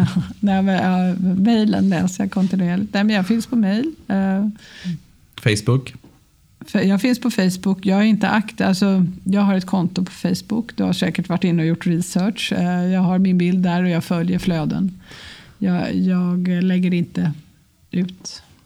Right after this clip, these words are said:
Speaker 2: LinkedIn?
Speaker 1: någonting. Ja, LinkedIn finns jag också på.
Speaker 2: Instagram?
Speaker 1: Ja.
Speaker 2: Snapchat?
Speaker 1: Nej.
Speaker 2: Någon gräns får man dra.
Speaker 1: Ja, nej, men både Instagram och Facebook och LinkedIn, där finns jag med min profil och så. Jag tar del, jag svarar på meddelanden, men jag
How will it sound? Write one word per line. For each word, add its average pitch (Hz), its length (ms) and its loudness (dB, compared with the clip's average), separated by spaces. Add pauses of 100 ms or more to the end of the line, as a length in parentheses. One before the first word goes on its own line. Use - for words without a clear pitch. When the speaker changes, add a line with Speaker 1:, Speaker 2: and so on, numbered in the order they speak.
(140)
Speaker 2:
LinkedIn? 104 480 2
Speaker 1:
någonting. 185 540 0
Ja, 190 220 -2 (120)
LinkedIn 226 380 -2
finns 208 300 -4
jag 226 60 -14
också - 200 -14
på. 254 140 -2
Speaker 2:
Instagram? 107 640 2 (340)
Speaker 1:
Ja. 185 200 0 (160)
Speaker 2:
Snapchat? - 720 -2 (160)
Speaker 1:
Nej. - 360 -6 (1600)
Speaker 2:
Någon 104 260 4
gräns 78 320 2
får 71 80 0
man 64 120 -2
dra. 58 260 -4 (380)
Speaker 1:
Ja, 190 320 6
nej, 240 160 4
men 254 120 4
både 233 360 4
Instagram 220 840 2
och 185 200 0
Facebook 185 640 0
och 180 60 2
LinkedIn, 185 440 2
där 196 120 2
finns 208 440 0
jag 208 180 4
med 202 120 2
min 190 160 2
profil 226 580 0
och 226 100 0
så. 202 240 0
Jag 196 180 0
tar 190 100 2
del, 185 280 2
jag 180 120 0
svarar 185 360 0
på 180 120 -2
meddelanden, 190 720 0
men 190 100 0
jag 190 240 0